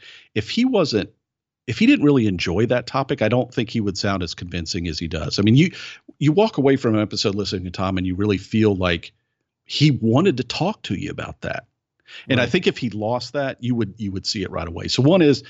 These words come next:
Speaker 1: be interested in whatever it is. Pick something that interests you. That doesn't mean that you have to go down a certain road or path with it, but at least make it a baseline that it's not just something that you find, "Oh, okay," but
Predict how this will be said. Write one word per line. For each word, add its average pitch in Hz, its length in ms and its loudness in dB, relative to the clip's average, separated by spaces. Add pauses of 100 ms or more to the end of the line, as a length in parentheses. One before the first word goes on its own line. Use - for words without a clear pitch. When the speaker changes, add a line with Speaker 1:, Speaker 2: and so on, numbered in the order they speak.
(240)
Speaker 1:
be 113 200 2
interested 90 520 -4
in 85 300 -4 (320)
whatever 113 440 0
it 87 80 -6
is. 80 120 -10
Pick - 180 0
something 151 340 -2
that 101 100 -6
interests - 380 -14
you. - 100 -16
That 147 120 -6
doesn't 226 280 -2
mean 156 160 0
that 110 180 -4
you 104 80 -4
have 104 240 -2
to 107 80 -4
go 101 240 -2
down 98 360 -4 (220)
a 139 60 -10
certain 117 280 -2
road 95 180 -2
or 95 40 -4
path 90 260 -4
with 95 160 -6
it, 101 80 -6
but 123 140 -4
at 139 80 -4
least 214 240 -4
make 165 180 0
it 101 60 2
a 95 60 0
baseline 98 500 -2
that 92 100 -2
it's - 180 -8
not 233 180 -2
just 180 160 0
something 127 460 2 (320)
that 120 160 0
you 135 80 2
find, 139 280 2 (300)
"Oh, 302 260 0
okay," 95 400 -2 (260)
but 180 240 -6